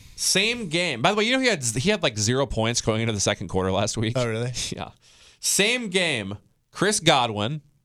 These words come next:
Speaker 1: against the Seahawks.
Speaker 2: He's due.
Speaker 1: Tyler Lockett against the Bucs. They're both slot receivers.
Speaker 2: Yeah, that's a, another tight one. Um, give me Chris Godwin.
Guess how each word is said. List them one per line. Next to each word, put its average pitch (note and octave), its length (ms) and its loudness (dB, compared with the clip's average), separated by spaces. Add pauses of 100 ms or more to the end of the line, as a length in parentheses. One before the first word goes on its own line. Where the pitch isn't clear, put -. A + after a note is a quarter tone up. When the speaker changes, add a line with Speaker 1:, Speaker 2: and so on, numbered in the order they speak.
(280)
Speaker 1:
against G#2 260 -2
the G2+ 60 -2
Seahawks. F2+ 760 -4 (460)
Speaker 2:
He's G#2 160 -10
due. G#2+ 320 -4 (280)
Speaker 1:
Tyler D3 400 4
Lockett C#3+ 560 2 (560)
against G2 280 -4
the E2+ 80 -4
Bucs. F2 320 -2
They're E2+ 80 -4
both F#2 140 -2
slot F#2+ 260 0
receivers. - 580 -8 (140)
Speaker 2:
Yeah, G#2 640 -6
that's G#2+ 180 -8
a, G#2 80 -8 (340)
another G2+ 260 -8 (120)
tight - 240 -10
one. G2 300 -10
Um, G#2+ 540 -4 (1400)
give E3+ 120 0
me D3 60 -2
Chris A2 180 -2
Godwin. F#2 380 -2